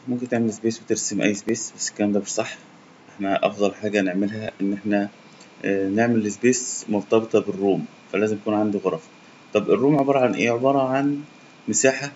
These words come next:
بين حوائط. فتخيل مثلًا إن أنا عندي الوول، أو أرسم، أديله أمر وول وأبدأ أرسم. ده بيقول لي الستايل هيبقى إيه، ال-، السبيس هيبقى قد إيه. طيب، دي خصائص الحيطة هتبقى معمولة إزاي،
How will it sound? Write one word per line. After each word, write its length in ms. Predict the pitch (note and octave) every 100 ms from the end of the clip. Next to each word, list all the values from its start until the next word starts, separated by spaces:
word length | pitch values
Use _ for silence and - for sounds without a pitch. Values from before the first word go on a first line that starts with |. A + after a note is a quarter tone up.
| -
بين 120 | A#2
حوائط. 560 | A2+ G2+ - - - - - - - - - - - - - - - - - -
فتخيل 400 | F2 - G#2+ A2+
مثلًا 220 | A2+ A2+ G#2+
إن 60 |
أنا 100 | G#2+
عندي 280 | A2 A2 G#2
الوول، 340 | F#2+ G2+ A2+ C#3 - -
أو 140 | F#2 - -
أرسم، 320 | F#2 F#2+ F#2 E2+
أديله 460 | E2+ F2+ F#2 G2+ F#2+
أمر 160 | G2+ F#2+
وول 260 | G2 A#2+
وأبدأ 320 | G#2+ G2+ -
أرسم. 320 | - - B2 C#3+ - - - - - - - - -
ده 100 | G#2
بيقول 220 | G#2 G#2+ G#2+
لي 120 | G#2
الستايل 440 | F#2+ - G#2 G2+
هيبقى 180 | F#2+ E2
إيه، 340 | F2+ G#2 G#2 F2+
ال-، 680 | F#2 F2+ F2 F#2 F#2 F#2
السبيس 300 | F2+ F2+ F#2+
هيبقى 140 | F2 E2
قد 120 | -
إيه. 160 | G2 - - - - - -
طيب، 240 | F#2+ G2 G#2+ - - - - - - - - -
دي 140 | A2+
خصائص 500 | A#2 - G#2+ G#2 -
الحيطة 640 | - F#2+ F2+ C2+ - G#2 G2+
هتبقى 280 | - F#2
معمولة 300 | F2 E2 G2
إزاي، 380 | G2 F2+ G2+ A2+